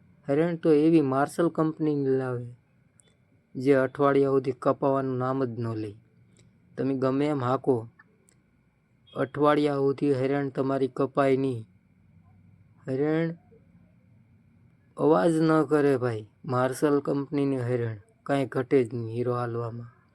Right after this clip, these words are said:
એકવાર ઘૂંટાઈ ગઈ ને, ઘૂંટવામાંય મિત્રો અડધી જ કલાક હો. અડધી કલાકમાં તો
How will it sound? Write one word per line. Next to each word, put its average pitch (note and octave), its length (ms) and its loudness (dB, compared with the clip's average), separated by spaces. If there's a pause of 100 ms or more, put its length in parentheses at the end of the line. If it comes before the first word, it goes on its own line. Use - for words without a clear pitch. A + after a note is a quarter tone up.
(520)
એકવાર C#3 480 2
ઘૂંટાઈ C#3+ 380 4
ગઈ C#3 140 2
ને, B2+ 120 -4
ઘૂંટવામાંય E3+ 640 2
મિત્રો D#3+ 240 0 (100)
અડધી C3 340 2
જ - 100 -20
કલાક B2+ 400 0
હો. C#3 120 -2 (1120)
અડધી C3+ 460 -2
કલાકમાં D3+ 520 -2
તો D#3+ 60 0